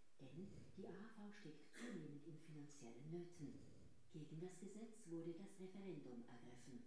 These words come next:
Worum geht es im Detail? Zweitausendsiebzehn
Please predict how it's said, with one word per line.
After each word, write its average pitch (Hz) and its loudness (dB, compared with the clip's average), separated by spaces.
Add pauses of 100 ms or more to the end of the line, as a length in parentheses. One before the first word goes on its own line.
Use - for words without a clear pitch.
(640)
Worum 208 4
geht 156 6
es 127 -2
im 123 -2
Detail? 117 -4 (760)
Zweitausendsiebzehn 165 0